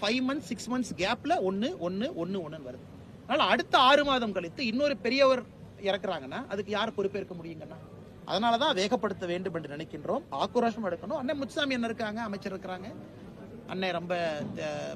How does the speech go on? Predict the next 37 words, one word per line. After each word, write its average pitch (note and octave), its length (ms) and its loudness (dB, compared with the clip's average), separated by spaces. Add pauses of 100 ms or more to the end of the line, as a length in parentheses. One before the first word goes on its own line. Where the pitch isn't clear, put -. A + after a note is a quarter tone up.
ப-, D3 800 -8
அரசியல் F#3 340 -2
நாகரிகம் F3+ 480 2
தெரிஞ்சவங்க, D3+ 520 -4
ரொம்ப D#3+ 260 -2
ஒரு, D3 300 -4 (320)
என்ன E3+ 180 -6
சொல்றதுன்னா, C#3+ 320 -6
மூத்த G#3+ 320 2
அரசியல் F#3 340 2
அனுபவம் E3+ 320 -2
இருக்கிறவங்க D#3+ 240 -6
எல்லாம் D#4+ 180 0
போய் D4+ 100 -2
சி C#4 140 -2
எம் D4 120 0
கிட்ட C4 240 -2
போய் A#3 180 0
பேசணும். A#3+ 320 -4
அண்ணன் G#3 240 -4
போய் A#3 200 -4
சீரியஸா G#3+ 220 -4
எடுக்கணும். F#3 440 -2 (760)
ஆ, E3 300 -2
சாமிநாதன் F3+ 500 4
இருக்கிறாங்க. D3+ 460 -2
அதுவும் F3 280 0
ஈரோட G3+ 200 4
பொறுத்த F3 300 0
வரைக்கும் F#3+ 200 -2
உங்களுக்கு D3 160 -6
ஒண்ணு F#3+ 100 -2
இல்ல, F3+ 160 -2
மூணு F#3+ 220 -2
அமைச்சர்கள் F3+ 400 -4
முத்தாக, D3 420 -4
மத்த A#2 200 -6